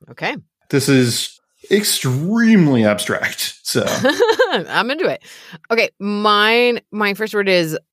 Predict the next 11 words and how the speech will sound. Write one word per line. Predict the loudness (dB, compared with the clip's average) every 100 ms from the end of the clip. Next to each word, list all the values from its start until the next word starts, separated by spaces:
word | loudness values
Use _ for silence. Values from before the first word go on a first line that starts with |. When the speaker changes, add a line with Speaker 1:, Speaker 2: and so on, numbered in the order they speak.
| _
Speaker 1:
Andun, | 0 2 2 2 2 2 0 -2 -2
A | 2 2
N | 2 0 0 0
D | -2 0
U | 2
N, | 2 2 2 -2 -6 _ _
uh, | -2 0
which | 0 -2
means | -4 -4 -6
connection. | -4 -2 -4 -2 -2 -2 -10 _ _ _ _ _ _ _ _ _ _ _ _ _ -18
Quadrionis, | -2 4 4 2 0 2 4 2 2 0 -2 -8 -12